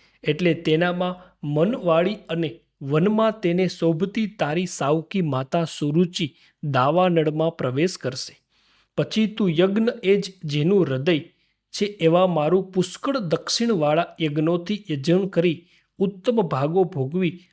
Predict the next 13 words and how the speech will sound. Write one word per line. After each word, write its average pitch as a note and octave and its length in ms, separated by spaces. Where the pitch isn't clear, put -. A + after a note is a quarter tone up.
અંતે E3+ 680
મારું D#3 360
સ્મરણ E3 440
કરીશ. B2 460
પછી E3+ 280
સર્વ G#3 440
લોકોએ F#3 680
નમસ્કાર F3+ 600
કરેલું E3+ 600
મારું D3 260
સ્થાન D#3+ 460
તું G3+ 300
પામીશ C3 500